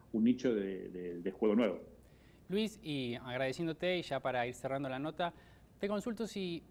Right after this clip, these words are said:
Speaker 2: se está viendo que la juventud o las generaciones más jóvenes se acercan a la, a las quinielas, juegan, o, o es un hábito que se está perdiendo y quedó más para las generaciones más grandes.
Speaker 1: Mirá, eh, las generaciones más grandes prefieren el juego tradicional, el juego presencial,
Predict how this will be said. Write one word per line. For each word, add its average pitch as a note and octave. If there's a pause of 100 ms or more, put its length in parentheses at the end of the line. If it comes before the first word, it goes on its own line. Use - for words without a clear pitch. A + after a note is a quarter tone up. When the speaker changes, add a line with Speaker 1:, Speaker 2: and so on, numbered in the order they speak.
(120)
Speaker 2:
se -
está A#3
viendo A#3
que B2+
la A2+
juventud E3
o C3
las A2
generaciones B2
más C3+
jóvenes E3+
se -
acercan F3
a B2
la, A2
a A2+
las G#2
quinielas, C#3+
juegan, F#3+
o, C3+
o C#3
es C#3
un C#3
hábito C#3
que B2
se -
está B2
perdiendo B2+
y -
quedó A2+
más A#2
para A#2
las G#2+
generaciones G#2+
más A2
grandes. G2 (1700)
Speaker 1:
Mirá, A2
eh, G#2
las G#2+
generaciones A#2
más D3
grandes D3+
prefieren B2
el A2+
juego B2+
tradicional, G#2+
el A2
juego A#2
presencial, B2+